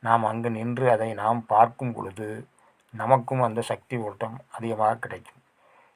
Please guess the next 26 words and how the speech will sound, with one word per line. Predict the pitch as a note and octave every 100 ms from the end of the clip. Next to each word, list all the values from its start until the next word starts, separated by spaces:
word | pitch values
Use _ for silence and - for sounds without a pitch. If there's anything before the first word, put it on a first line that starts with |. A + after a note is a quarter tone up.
| -
இதை | A#2 B2 A#2+ A#2
கிடைக்க | - A#2+ C3+ C3+ B2+
வேண்டும் | A#2+ C3+ C3+
என்பதற்காகவே | B2 A#2 A#2 A2+ G#2 G2+ A#2+ A#2+ -
நமது | A2 A2+ A#2 A2
முன்னோர்கள் | G#2+ A#2+ B2 G#2 A2 A#2+ - _ _ _ _ -
சிவய | - B2+ C#3 C3+ C3+ C3+
நம | G#2+ G#2 A2 A#2+ - - -
என்ற | A2+ A2 B2 - -
ஒரு | G#2+ A#2+ A#2+ A#2 - _ - _ _
தமிழ் | - A2+ C3+ C#3 - _
மூச்சுக்காத்தை | A#2 B2 C3 C3+ A#2+ A#2 A2 - C3 D3
சீர் | - C#3+ C#3 C#3
செய்யக்கூடிய | C3 A#2 A#2+ - A2 A2 B2+ C3
தமிழ் | G#2+ A#2 B2
ஐந்தெழுத்து | G#2 A#2 A#2+ A2+ A#2 -
உச்சரிப்பு | G#2 G2+ - B2 A#2 G#2+
தான். | G#2 - _ _ _ - _ -
மூச்சுக்காத்து | C3 C3+ B2 A#2 A2+
ஒரு | A2
நாள் | A#2+ B2
இருபத்தோராயிரத்தி | A#2 B2+ A#2+ A#2+ A#2+ A2+ A2 -
அறநூறு | A2 G#2 A#2+ B2 A2+
முறை | G#2+ A#2+ C3
நாம் | A2+ A2
மூச்சுக்காற்றை | G#2+ A#2 A#2+ - A2 -